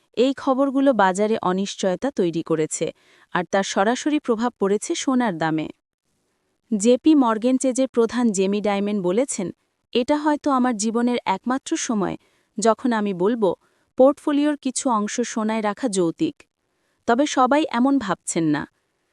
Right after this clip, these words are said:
সিটাডেল ইনভেস্টমেন্ট ফার্মের প্রধান কেন গ্রিফিন বলছেন,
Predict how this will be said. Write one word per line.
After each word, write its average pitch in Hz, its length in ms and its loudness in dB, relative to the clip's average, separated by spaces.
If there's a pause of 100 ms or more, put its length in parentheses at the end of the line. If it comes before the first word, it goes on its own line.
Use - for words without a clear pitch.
(240)
সিটাডেল 294 600 0
ইনভেস্টমেন্ট 233 640 0
ফার্মের 208 360 0
প্রধান 196 460 -2 (100)
কেন 254 260 2
গ্রিফিন 190 400 -2
বলছেন, 180 460 0